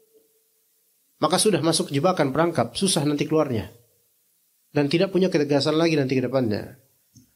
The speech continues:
Maka sikap sebagian pemimpin Arab itu bukan karena mereka tidak peduli dalam Islam sama sekali.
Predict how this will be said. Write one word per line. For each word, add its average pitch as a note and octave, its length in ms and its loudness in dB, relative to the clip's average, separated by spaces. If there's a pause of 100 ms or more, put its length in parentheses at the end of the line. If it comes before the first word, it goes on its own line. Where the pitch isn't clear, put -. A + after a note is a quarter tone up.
(260)
Maka B2+ 240 -2
sikap F3+ 480 -2
sebagian D#3 560 2
pemimpin D#3 400 2
Arab E3 320 0
itu G3 240 0
bukan F3 480 -2
karena D3+ 160 2
mereka D#3 240 0
tidak D#3 240 -2
peduli D#3+ 240 0
dalam C#3+ 160 0
Islam D#3+ 400 0
sama D3+ 160 -2
sekali. D3 320 -4